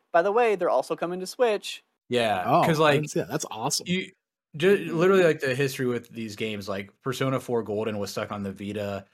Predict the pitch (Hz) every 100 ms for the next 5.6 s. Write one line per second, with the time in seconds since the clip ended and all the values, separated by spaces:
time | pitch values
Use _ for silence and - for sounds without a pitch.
0 | _ - 107 98 107 104 113 101 113 104
1 | 101 98 98 101 98 98 135 123 110 107
2 | 110 110 113 113 110 107 - 117 107 104
3 | 104 98 _ - 110 110 107 110 104 104
4 | - _ _ 107 104 101 101 95 98 92
5 | 95 101 104 - -